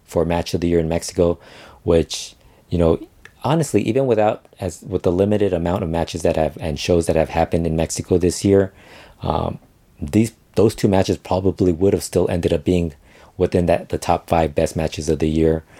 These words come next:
Um, this match was awesome. Um, Laredo Kid looked like he belonged as a star.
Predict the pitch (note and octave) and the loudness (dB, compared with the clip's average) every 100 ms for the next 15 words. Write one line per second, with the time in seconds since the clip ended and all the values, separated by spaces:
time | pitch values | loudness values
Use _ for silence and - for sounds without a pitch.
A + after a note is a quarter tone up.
0 | - - - E2+ D#2 D2+ - - - F#2 | -20 -20 -12 -6 -4 -6 -12 -20 -4 -2
1 | F2 F#2 - E2 - F2 E2 - E2+ E2 | 0 0 0 -2 0 -2 -2 0 0 0
2 | - - _ - D#2+ E2 F2+ G2 G2 - | -10 -20 _ -10 -4 2 2 4 2 2
3 | G2 F#2 - _ - - _ _ _ _ | 2 2 -2 _ -20 -20 _ _ _ _
4 | _ G2+ G2+ F#2+ - - F#2+ F2+ - F#2+ | _ 0 0 0 -6 -6 0 0 0 0
5 | F2+ E2+ E2 F2 - D2+ D2+ - E2 D#2+ | 2 4 4 2 0 -4 -4 0 2 4
6 | E2+ D#2+ | 4 0